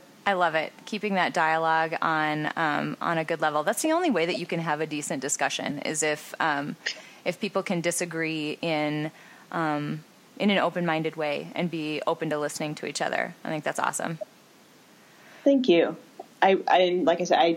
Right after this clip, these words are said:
Speaker 2: do. I just, I want all of the voices, because I realize that I do surround myself with like-minded people,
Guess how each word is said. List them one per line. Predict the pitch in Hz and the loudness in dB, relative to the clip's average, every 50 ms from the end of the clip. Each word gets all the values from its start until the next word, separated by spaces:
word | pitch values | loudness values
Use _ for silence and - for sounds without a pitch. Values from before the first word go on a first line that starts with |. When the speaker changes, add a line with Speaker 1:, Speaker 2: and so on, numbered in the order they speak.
| - - - | -2 -6 0
Speaker 2:
do. | - 196 175 160 | 2 4 6 6
I | 151 143 147 165 | 6 4 2 0
just, | - 175 165 - - - - | 0 0 -2 -2 -4 -2 2
I | - 175 175 | 2 2 4
want | 170 175 175 170 175 160 - - | 4 4 2 2 2 0 2 2
all | 170 165 175 | 2 4 4
of | 180 165 165 | 2 0 -2
the | 165 160 | 0 2
voices, | 175 175 180 185 180 - 160 151 | 2 2 2 2 0 -2 -4 -2
because | - 170 - 196 170 | -2 0 2 2 4
I | 165 | 4
realize | 170 165 175 180 180 170 160 165 160 160 | 4 4 4 4 6 6 4 2 2 2
that | - 165 160 156 156 - - - - - - - - - - | 2 2 2 2 0 -4 -6 -12 -20 -20 -20 -20 -20 -4 0
I | - 170 170 | 2 2 2
do | 165 165 - 208 208 220 | 2 0 0 0 2 2
surround | 214 214 214 185 170 165 165 | 2 4 4 4 4 4 4
myself | 165 160 160 - 165 147 139 143 - | 2 2 2 4 4 4 2 2 0
with | - 160 165 160 156 - - - | 2 2 4 4 2 0 -2 2
like-minded | 170 160 160 156 - - 160 156 160 160 160 - | 2 2 2 2 2 0 2 2 2 2 0 0
people, | - - 165 - - 202 226 254 254 247 | -2 -4 0 2 4 4 4 4 2 -2